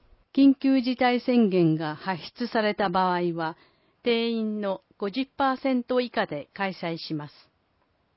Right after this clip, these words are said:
林家三平氏。落語家。昭和の爆笑王、初代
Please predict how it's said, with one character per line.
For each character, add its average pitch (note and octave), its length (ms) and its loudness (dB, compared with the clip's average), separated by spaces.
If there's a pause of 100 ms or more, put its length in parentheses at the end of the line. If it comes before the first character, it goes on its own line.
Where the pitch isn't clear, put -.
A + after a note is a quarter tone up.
(420)
林 B3+ 400 -2
家 F#3+ 140 2
三 E3 260 0
平 D3+ 240 -6
氏。 - 260 -18 (1120)
落 F#3+ 320 -4
語 G#3+ 160 -2
家。 - 300 -8 (840)
昭 B3+ 300 4
和 B3 120 2
の A#3+ 180 4
爆 G3 260 -6 (100)
笑 C#4 140 2
王、 D#3+ 480 -2 (240)
初 C4 180 0
代 F#3+ 320 -2